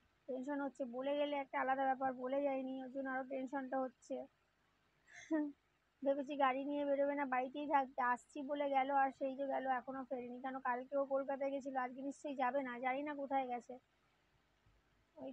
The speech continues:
টেনশনে শুয়েই ছিলাম, ঘুমো-, ঘুম আসে না, আমি দুপুরবেলা ঘুমোই, ঘুমোই না। তো চলো, আজকের ভিডিওটা এই পর্যন্তই, অবশ্যই দেখো। আর please,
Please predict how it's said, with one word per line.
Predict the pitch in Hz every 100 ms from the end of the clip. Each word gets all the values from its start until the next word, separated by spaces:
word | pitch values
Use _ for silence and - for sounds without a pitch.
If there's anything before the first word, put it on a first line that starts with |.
| 262
টেনশনে | 262 262 269 262 269 262
শুয়েই | - 294 311 330 269
ছিলাম, | 294 294 320 302
ঘুমো-, | 254 254 277 226 226 254 254 240 233
ঘুম | 277 285 277
আসে | 269
না, | 269
আমি | 285 269
দুপুরবেলা | 262 269 269 254
ঘুমোই, | 262 285 285 233
ঘুমোই | 247 277 262
না। | 240 294 _ _ _ _ _ _ _ _ _ _ _ _ _ _ _ _ _ -
তো | 294 302
চলো, | 269 294 311 _ _ _ _ _ _ _ _ -
আজকের | 247 226 254 269
ভিডিওটা | 262 254 277 269 285 302 _ _ _ _ _
এই | 254 262 285
পর্যন্তই, | 277 277 277 269 294 339 - _ _ _ 233
অবশ্যই | 247 240 294 285
দেখো। | 254 254 - 285 320 - _ _ _ _ _ -
আর | 226 220 220 226 233
please, | 285 294